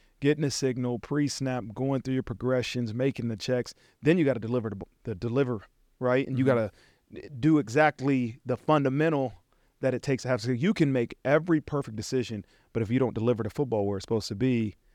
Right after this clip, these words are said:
Speaker 1: then it's, it's still a minus, you
Speaker 2: Mm-hmm.
Speaker 1: know? So there's a lot on that guy's plate. Um, there is a lot. There's a tremendous amount. I always say that guy is most similar to the head coach.
Speaker 2: Right.
Speaker 1: Because now he'll get a lot of praise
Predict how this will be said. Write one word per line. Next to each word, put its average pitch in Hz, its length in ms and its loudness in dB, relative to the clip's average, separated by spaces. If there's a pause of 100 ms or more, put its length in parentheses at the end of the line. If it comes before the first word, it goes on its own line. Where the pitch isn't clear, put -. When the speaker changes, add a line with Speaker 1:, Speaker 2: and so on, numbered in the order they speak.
(480)
Speaker 1:
then 117 220 -2
it's, 110 300 -6
it's 127 180 -2
still 113 280 0
a 98 40 -6
minus, 104 420 -4
you 123 80 -8
Speaker 2:
Mm-hmm. 113 100 -4
Speaker 1:
know? 110 140 -4
So 131 340 2 (220)
there's 160 180 6
a 160 80 8
lot 127 360 4
on 127 160 2
that 117 160 -2
guy's 120 300 0
plate. 123 420 0 (200)
Um, 110 500 -8 (600)
there 156 180 8
is 131 100 4
a 131 80 2
lot. 123 360 0
There's 139 180 4
a 131 80 2
tremendous 135 640 0
amount. 123 320 0
I 160 160 10
always 170 400 6
say 143 240 2
that 131 280 2
guy 127 440 0 (600)
is 117 180 -2
most 123 380 0
similar 117 440 -2
to - 140 -14
the 101 80 -6
head 101 180 -6
coach. - 200 -16 (100)
Speaker 2:
Right. 113 280 -6
Speaker 1:
Because 131 400 2
now 131 200 4
he'll 135 160 2
get 131 160 2
a 127 60 2
lot 123 240 4
of 127 80 -4
praise 156 540 0